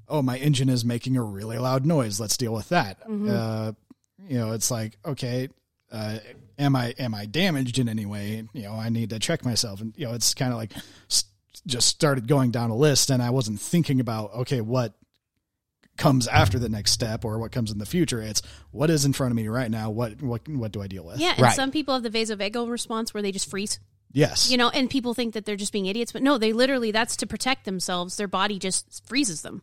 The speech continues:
Speaker 3: Yeah.
Speaker 2: You
Speaker 1: Yeah.
Speaker 2: know, there's a, everybody's is, trauma response is different. And so people get super judgmental about it. It's like,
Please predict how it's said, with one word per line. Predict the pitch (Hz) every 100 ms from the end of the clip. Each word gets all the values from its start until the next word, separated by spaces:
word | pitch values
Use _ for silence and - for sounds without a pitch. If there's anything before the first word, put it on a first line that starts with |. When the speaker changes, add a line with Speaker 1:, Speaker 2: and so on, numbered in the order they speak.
| _
Speaker 3:
Yeah. | 113 98 - -
Speaker 2:
You | 104
Speaker 1:
Yeah. |
Speaker 2:
know, | 220 220
there's | 269 349
a, | 392 285 -
everybody's | 277 359 381 320
is, | 247 214 220 - 226 _
trauma | - 262 254
response | 214 - 196 185
is | 180
different. | 214 185 160 - _ _ _ _ _ 254
And | 226
so | 254
people | 269 277
get | 294
super | - 294 262
judgmental | 226 226 220 226 269 240
about | 190 196
it. | 202
It's | -
like, | 233